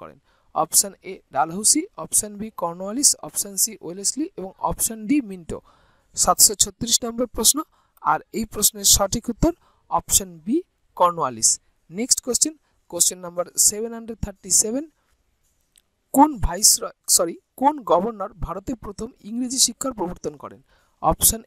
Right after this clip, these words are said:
এ, ডালহৌসি, অপশন বি, কর্নওয়ালিস, অপশন সি, বেন্টিং এবং অপশন ডি, ক্যানিং। সাতশো সাঁইত্রিশ নম্বর প্রশ্ন, আর এই প্রশ্নের সঠিক উত্তর অপশন সি, বেন্টিং। নেক্সট কোশ্চেন, কোশ্চেন নাম্বার সেভেন হান্ড্রেড থার্টি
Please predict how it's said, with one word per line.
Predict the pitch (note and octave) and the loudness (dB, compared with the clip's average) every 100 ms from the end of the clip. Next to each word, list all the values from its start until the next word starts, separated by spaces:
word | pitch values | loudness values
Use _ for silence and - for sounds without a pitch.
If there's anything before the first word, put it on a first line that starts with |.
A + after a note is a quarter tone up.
| - B3 | -6 -8
এ, | G4+ C#3+ | -8 4
ডালহৌসি, | - E3 G#3 - D4+ G4+ - | 4 6 4 4 4 -2 -8
অপশন | - - G#3 G#3 | -6 -6 -8 -8
বি, | B3 - - | -8 0 0
কর্নওয়ালিস, | D#3+ F#3 A3 C#4+ - C3 | 0 -2 -2 0 0 -2
অপশন | - - G#3 - | -12 -12 0 0
সি, | A#3+ D#3 | 0 -8
বেন্টিং | D#3+ F3 C#4+ D#4+ - | -10 -8 -10 -10 -16
এবং | F#3 F3+ D#3 | -20 -2 -2
অপশন | - - G3+ F#3 | 0 -6 -6 -6
ডি, | E4 F#4+ _ - | -6 -6 _ -8
ক্যানিং। | F#3 B2+ - _ _ _ _ _ _ - | -8 -8 -16 _ _ _ _ _ _ 0
সাতশো | F3+ - G#3 - | 2 4 2 0
সাঁইত্রিশ | D#3+ A3+ A#3 B3 | -2 -8 -8 -8
নম্বর | A#3+ A#3+ - | -8 -10 -2
প্রশ্ন, | G#3+ D4 E4 - | -2 -2 -8 -10
আর | E3 - | -10 -8
এই | A#3+ B3+ | -10 -4
প্রশ্নের | A3+ A#3+ G#3+ | -6 -4 -6
সঠিক | F3+ F#3 F#3+ | -6 -12 -14
উত্তর | F#3 C4+ - D#3+ | -8 -8 -2 -2
অপশন | - G#3 G3 | 0 0 4
সি, | - D#4 _ _ | 4 2 _ _
বেন্টিং। | E3+ E3 A#2+ G2 _ _ _ _ F3+ | -6 -6 -12 -20 _ _ _ _ -12
নেক্সট | A#3 - - | -2 0 0
কোশ্চেন, | A#3+ - D#4+ _ _ _ | -2 -2 -4 _ _ _
কোশ্চেন | F#3+ F3+ A3 G3+ | 0 2 2 -4
নাম্বার | G#3 G3+ G#3+ _ _ - - | -14 -12 -14 _ _ -2 0
সেভেন | A#3 A#3+ | 0 -4
হান্ড্রেড | A3+ G#3 - - | -14 -16 -20 -20
থার্টি | F3 - | -20 -20